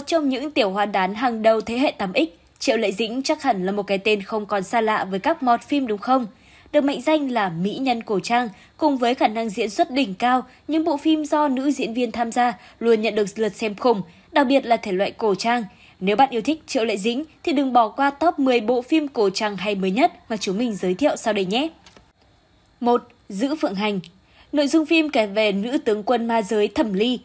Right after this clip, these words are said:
Triệu Lệ Dĩnh, vì muốn đào hôn nên đã trốn xuống trần gian. Tại đây, cô gặp nạn và được hành chỉ thần quân Lâm Canh Tân cứu giúp.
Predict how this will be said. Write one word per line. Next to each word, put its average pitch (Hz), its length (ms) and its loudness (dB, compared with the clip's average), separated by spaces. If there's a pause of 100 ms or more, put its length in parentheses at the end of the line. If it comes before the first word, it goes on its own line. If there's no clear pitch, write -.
(100)
Triệu 277 180 0
Lệ 233 160 2
Dĩnh, 247 260 -2 (300)
vì 285 140 6
muốn 247 240 0
đào 269 180 4
hôn 262 240 2 (220)
nên 311 160 4
đã - 100 6
trốn 220 340 0
xuống 208 280 -2
trần 214 220 0
gian. 220 260 0 (320)
Tại - 120 4
đây, 240 240 0 (180)
cô 339 120 2
gặp 277 180 2
nạn 220 320 0
và 208 180 2
được 202 220 -2
hành 208 240 -2
chỉ 233 180 -2
thần 196 220 -4
quân 233 240 2 (180)
Lâm 220 260 0
Canh 208 220 -2
Tân 208 240 0
cứu 202 160 -2
giúp. 294 240 2